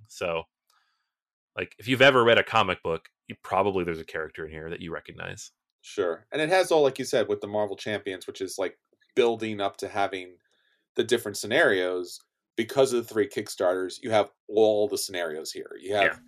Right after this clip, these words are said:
Speaker 2: and you have, like, some amazing miniatures as far as, like, you have the Giant Sentinels, Galactus, you know, Fantastic Four, and the miniatures themselves are really good,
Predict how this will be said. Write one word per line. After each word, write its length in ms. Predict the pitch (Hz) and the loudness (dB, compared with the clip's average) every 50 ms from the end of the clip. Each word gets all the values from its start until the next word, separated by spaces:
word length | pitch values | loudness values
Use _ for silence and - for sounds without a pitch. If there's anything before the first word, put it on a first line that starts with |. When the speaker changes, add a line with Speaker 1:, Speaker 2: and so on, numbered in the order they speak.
| - _ _ _ _ _ - 120 | -20 _ _ _ _ _ -2 0
Speaker 2:
and 140 | 120 120 | 0 2
you 60 | 135 160 | 2 2
have, 120 | 175 151 | 2 4
like, 160 | 151 135 113 - | 4 2 2 0
some 160 | - 127 117 | -2 -2 -2
amazing 540 | 110 110 113 123 139 135 120 107 104 98 95 | -2 0 2 2 2 2 0 -2 -6 -6 -4
miniatures 640 | 101 110 107 104 - - 95 87 87 85 - - | -4 -4 -4 -6 -6 -6 -6 -4 -6 -6 -8 -12
as 100 | - - | -14 -6
far 260 | - 101 95 95 92 90 | -2 0 2 2 2 2
as, 280 | 90 90 90 85 - | 0 0 -2 -4 -4
like, 240 | 98 90 85 82 - _ _ | -4 -2 -4 -4 -8 _ _
you 80 | - 104 | -8 -8
have 80 | 90 | -8
the 60 | 90 | -8
Giant 320 | - - 98 87 90 - - | -8 -6 -6 -6 -6 -6 -2
Sentinels, 640 | - 156 156 139 139 131 127 123 123 120 113 107 - | 0 0 0 2 0 -2 0 0 0 -2 -4 -6 -8
Galactus, 880 | 98 95 92 98 117 120 117 - - 120 117 117 107 - - - - - - _ _ _ _ _ _ _ _ _ _ _ _ _ _ - | -8 -4 -2 0 0 0 -2 -2 -4 -2 -2 -2 -2 -6 -8 -8 -10 -12 -16 _ _ _ _ _ _ _ _ _ _ _ _ _ _ -14
you 100 | 120 104 | -10 -8
know, 120 | 92 87 | -8 -6
Fantastic 600 | - - 110 104 - - 110 104 - - 98 - | -6 -6 -6 -6 -2 0 0 0 0 -4 -10 -14
Four, 460 | - - - 135 131 123 127 120 120 107 | -4 4 6 6 8 8 6 4 2 0
and 140 | 113 117 | -2 -6
the 60 | 117 123 | -6 -4
miniatures 340 | 147 147 139 - 139 - | -4 -4 -2 -2 -4 -4
themselves 800 | - 117 107 - 208 214 180 123 104 101 104 104 110 - - - _ _ _ _ _ _ _ _ _ _ _ _ _ _ _ _ - | -4 -6 -2 2 4 6 6 6 6 4 2 0 -2 -8 -12 -14 _ _ _ _ _ _ _ _ _ _ _ _ _ _ _ _ -6
are 100 | 113 104 | -4 -2
really 260 | 101 - 208 - - | 0 0 2 2 0
good, 380 | - - 165 214 - 85 73 | 2 4 4 4 4 4 -2